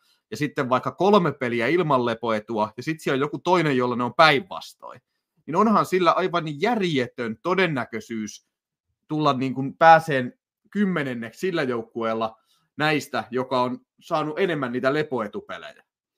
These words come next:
Siis kun miettii sitten, että kuitenkin keskiarvoisesti yli piste per peli enemmän saa pistetä silloin.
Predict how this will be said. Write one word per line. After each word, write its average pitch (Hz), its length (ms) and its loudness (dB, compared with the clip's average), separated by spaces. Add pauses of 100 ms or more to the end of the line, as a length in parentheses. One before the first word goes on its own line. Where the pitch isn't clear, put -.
(140)
Siis 131 160 -10
kun 147 140 -8
miettii 175 280 -4
sitten, 156 100 -14
että 151 80 -12
kuitenkin 170 300 -2
keskiarvoisesti 143 1300 -2
yli 160 200 -4
piste 185 340 -2
per 139 260 -2
peli 151 260 0
enemmän 135 280 0
saa 135 160 2
pistetä 131 440 -6
silloin. 82 360 -16